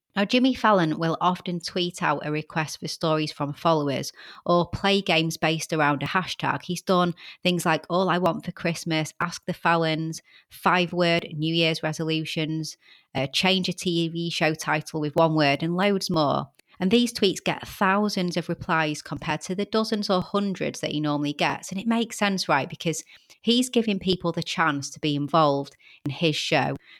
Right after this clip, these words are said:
to share funny stories to a big audience and get some validation and just that chance to say, "I was on the Jimmy Fallon Show." And the hashtags, they trend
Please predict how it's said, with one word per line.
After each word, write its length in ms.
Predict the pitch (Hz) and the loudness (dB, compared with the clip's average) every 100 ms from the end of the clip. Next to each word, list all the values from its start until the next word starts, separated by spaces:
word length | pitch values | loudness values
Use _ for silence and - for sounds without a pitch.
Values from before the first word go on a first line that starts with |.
| - | -8
to 100 | 175 | -2
share 300 | - 170 175 | 2 4 2
funny 300 | - 202 202 | 2 2 2
stories 480 | - 185 170 165 165 | 0 2 4 4 0
to 140 | - | -6
a 40 | |
big 240 | 151 202 190 | 0 0 2
audience 480 | 175 170 160 156 165 | 2 2 0 -2 -4
and 100 | 156 | -2
get 220 | 156 - | -2 -2
some 160 | 170 156 | -6 -2
validation 720 | 160 160 156 180 190 - 165 160 | 0 0 2 2 2 0 0 0
and 140 | 180 | 0
just 220 | 285 294 | 0 0
that 180 | 156 - | -2 -2
chance 320 | - 180 165 | 0 0 0
to 100 | - | -6
say, 300 | - 170 156 | -2 2 2
"I 220 | 156 156 165 | 2 0 2
was 280 | 156 156 | 2 2
on 180 | - 143 | 0 -4
the 80 | 143 | -4
Jimmy 260 | 151 143 147 | -4 -4 0
Fallon 320 | 180 175 147 | 2 2 0
Show." 340 | - 123 143 - - - - - | -2 -2 -2 -8 -18 -18 -18 -6
And 120 | 180 | -2
the 60 | 190 | 0
hashtags, 640 | 240 247 - - 180 175 | 0 -2 -2 -2 -2 0
they 100 | 175 | -4
trend 560 | 165 - 180 202 196 | -6 0 0 0 -4